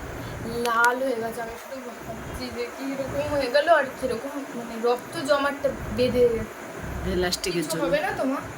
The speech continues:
Speaker 2: ইলাস্টিক।
Speaker 1: ওটা ইলাস্টিকটার জন্য পুরো চিপে ছিল। আমি এটাকে কিভাবে পরবো আমি জানি না। জামাটা, জামাটা মানে বে-, এইটুকু পরেছি এতক্ষণ, হয়তো সারাদিন পরে থাকলে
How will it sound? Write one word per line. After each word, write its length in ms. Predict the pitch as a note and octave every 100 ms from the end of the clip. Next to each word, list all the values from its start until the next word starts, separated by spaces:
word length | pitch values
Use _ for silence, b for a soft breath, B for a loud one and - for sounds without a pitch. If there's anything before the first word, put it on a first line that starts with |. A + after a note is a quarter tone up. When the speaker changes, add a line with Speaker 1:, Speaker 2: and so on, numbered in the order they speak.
| - - - -
Speaker 2:
ইলাস্টিক। 540 | F3 F#3 F3+ - F#3 D#3+ - - - - - - A#3+ A#3+
Speaker 1:
ওটা 120 | A#3+
ইলাস্টিকটার 840 | B3 A#3+ A#3+ - - C#4 - D4+ B3+
জন্য 260 | D4 D#4
পুরো 280 | F#4 D#4 F#4 -
চিপে 520 | - C4 - - F#4+ F#4+
ছিল। 260 | - C4 A3+ G#3 - - - - - - - -
আমি 200 | A#3+ C#4
এটাকে 240 | C#4+ D4 C4 - - -
কিভাবে 340 | G4+ G4 A4+ A4+
পরবো 280 | F4 D#4+ E4
আমি 160 | G4 G#4
জানি 380 | G4+ D#4+ D#4+ E4
না। 320 | D4+ A#3+ A#3 A3
জামাটা, 440 | B3 A#3 A#3 A3+
জামাটা 320 | G#3+ A#3 B3 E4+
মানে 140 | G#4
বে-, 180 | D4+ -
এইটুকু 460 | A#3+ B3 D#4+ E4+ G4
পরেছি 340 | D#4 C#4+ - F#3+ G3 F3 B - A#3+
এতক্ষণ, 420 | A3+ B3 - C4
হয়তো 260 | A#3+ A3 B3
সারাদিন 540 | - A3 G#3+ - C4+
পরে 180 | C4 G#3
থাকলে 260 | A#3+ C4 D#4